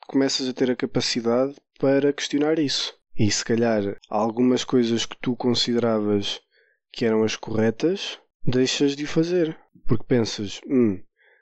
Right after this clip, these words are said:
disseram que eu devia fazer isto, mas eu acho que isto não é o mais correto. Afinal, aquilo para mim é que é o mais correto", porque pensaste no assunto e, e viste que isso é melhor para, para, para as pessoas, por causa da tua vivência, por causa do, do que leste, o que quer que seja.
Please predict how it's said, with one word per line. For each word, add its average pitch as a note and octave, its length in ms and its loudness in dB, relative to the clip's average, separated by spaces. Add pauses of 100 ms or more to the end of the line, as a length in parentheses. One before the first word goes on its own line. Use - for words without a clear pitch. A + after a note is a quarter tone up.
(140)
disseram C3 340 0
que C3+ 120 -4
eu B2+ 60 4
devia A#2+ 220 0
fazer A#2+ 360 2
isto, D#3+ 440 -4 (600)
mas C#3 200 2
eu D3 140 0
acho D3+ 180 -2
que E3 120 -14
isto - 160 -4
não D#3 120 4
é D#3 60 4
o D#3 40 2
mais D#3 220 2
correto. C#3 460 -2
Afinal, A#2+ 340 0
aquilo E3+ 300 -4
para D#3 200 4
mim F3+ 260 2
é A3 80 0
que A3 100 -4
é - 20 4
o G3+ 80 0
mais G3 200 0
correto", F#3 400 -2
porque A#2+ 200 -4
pensaste A#2 460 0
no B2 60 2
assunto D#3+ 380 0
e, A#2+ 220 6 (640)
e A2+ 200 6
viste A2+ 420 0 (840)
que A2+ 520 4
isso A#2 200 -2
é C#3+ 40 4
melhor F3+ 280 2
para, A#2 400 0
para, G#2+ 360 0
para G#2+ 140 -2
as G#2 80 -4
pessoas, C#3+ 260 0
por - 100 -16
causa A2 180 0
da A2 60 0
tua A2+ 140 0
vivência, B2 540 0
por - 140 -10
causa A2 340 0
do, G2+ 280 2
do G2+ 160 0
que - 140 -2
leste, B2 360 0
o - 20 -18
que - 120 -4
quer G#2 100 0
que - 60 -6
seja. F#2+ 260 2